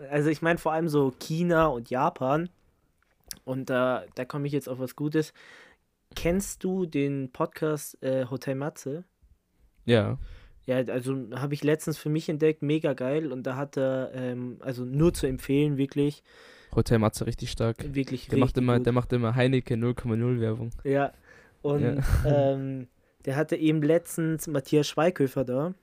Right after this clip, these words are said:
Speaker 1: Und ich fand das
Speaker 2: Mhm.
Speaker 1: so interessant. Also wirklich, ich fand dieses Interview so geil. Da hat der Matthias Schweighöfer eben auch drüber geredet, über Ikigai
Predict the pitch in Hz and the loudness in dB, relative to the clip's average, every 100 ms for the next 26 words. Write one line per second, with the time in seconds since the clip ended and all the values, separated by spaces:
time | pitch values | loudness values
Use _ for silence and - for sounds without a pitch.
0 | _ _ - 123 123 143 123 120 117 165 | _ _ -8 -6 -4 -2 0 0 2 2
1 | 196 - - 135 143 151 143 113 123 123 | 0 -2 -6 -4 -2 -2 -2 -4 -4 -4
2 | 139 135 120 123 135 135 127 123 156 151 | -2 -2 -2 -4 -4 -2 -4 -4 -6 -6
3 | 131 131 127 139 143 123 131 - - - | -2 -2 -2 -4 -2 -4 -4 -6 -20 -20
4 | - - - - 127 131 139 139 135 135 | -20 -20 -20 -6 -4 -2 -4 -2 0 0
5 | 135 - 151 - 143 156 156 151 135 139 | -2 0 0 0 -2 0 -2 -2 -4 -4
6 | 123 135 143 139 139 131 143 143 143 131 | -6 -6 -2 0 -2 -2 -4 -4 -6 -4
7 | 131 170 - 127 123 123 151 | -4 -4 -6 -2 -2 0 0